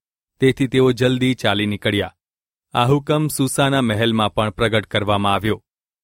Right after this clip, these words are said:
મોર્દખાઈ ભૂરા અને સફેદ રાજપોશાક તથા માથે મોટો સોનાનો મુગટ મૂકી અને બારીક શણનો જાંબુડી રંગનો જબ્બો પહેરીને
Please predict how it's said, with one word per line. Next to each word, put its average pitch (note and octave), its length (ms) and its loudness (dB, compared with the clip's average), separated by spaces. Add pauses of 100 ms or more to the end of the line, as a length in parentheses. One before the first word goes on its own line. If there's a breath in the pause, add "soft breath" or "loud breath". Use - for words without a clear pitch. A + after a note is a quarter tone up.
(180)
મોર્દખાઈ B2 680 0 (280)
ભૂરા C#3 340 4
અને A#2 320 -2
સફેદ A2+ 480 -2
રાજપોશાક G#2 800 0 (400)
તથા B2 240 0
માથે B2+ 440 2
મોટો A2+ 360 0
સોનાનો G#2+ 480 -2
મુગટ G#2 380 -4
મૂકી A2+ 420 -2 (360)
અને B2+ 180 0
બારીક C3 380 0
શણનો B2+ 400 0
જાંબુડી G#2+ 480 -2
રંગનો G#2+ 320 -2
જબ્બો G2+ 380 -4
પહેરીને G#2+ 580 -2